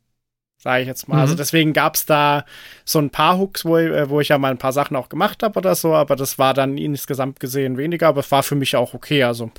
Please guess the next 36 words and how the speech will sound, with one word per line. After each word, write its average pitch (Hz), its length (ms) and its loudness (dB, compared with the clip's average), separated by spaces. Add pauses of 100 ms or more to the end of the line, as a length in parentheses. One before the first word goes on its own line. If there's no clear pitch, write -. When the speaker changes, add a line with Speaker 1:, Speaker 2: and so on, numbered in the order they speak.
(1040)
Speaker 1:
hätte 143 160 -4
jetzt 156 120 -4
nicht 180 140 2
gesagt, 170 340 2
dass 160 120 2
ich 156 140 -8
mich 151 140 -2
deswegen 147 420 0
nicht 143 160 -4
eingebunden 131 680 -2
gefühlt 123 520 -12
hätte, 123 220 -16
so. 120 260 -20 (880)
Speaker 2:
<laughs> - 0 - (1040)
Speaker 1:
Weil 156 140 2
ich 151 60 -6
fand 202 180 0
halt 180 140 0
den 156 100 -2
Start - 340 0
ganz 208 260 0
lustig, 190 480 -4
äh, 143 180 4
weil 139 120 2
da 160 140 2
hatten 196 200 -2
wir 175 80 4
uns 170 120 -2
ja 165 80 2
ein 156 100 -4
bisschen - 260 -4
überlegt, 147 460 -2
wie 139 100 -2
wir 139 120 -2
starten 131 520 -4
und 127 580 -12